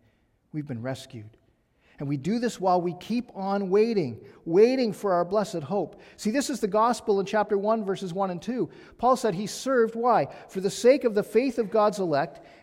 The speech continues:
and their knowledge of the truth which accords with godliness in hope of eternal life. The rescue,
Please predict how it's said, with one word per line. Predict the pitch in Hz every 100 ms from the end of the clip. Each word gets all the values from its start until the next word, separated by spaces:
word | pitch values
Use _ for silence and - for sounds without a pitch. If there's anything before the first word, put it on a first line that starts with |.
| -
and | 175
their | 180
knowledge | 185 226 254 254
of | 240
the |
truth | 220 - 233 -
which | 202 202
accords | 185 208 190
with | 185 170
godliness | 180 170 143 131 165 - - -
in | 190
hope | 190 208
of | 190
eternal | 196 185 196 220
life. | 269 170 - - _ _ _ _ _ _ _ _ _ _ _ _ _ _ -
The | 131
rescue, | 127 214 - - 302 294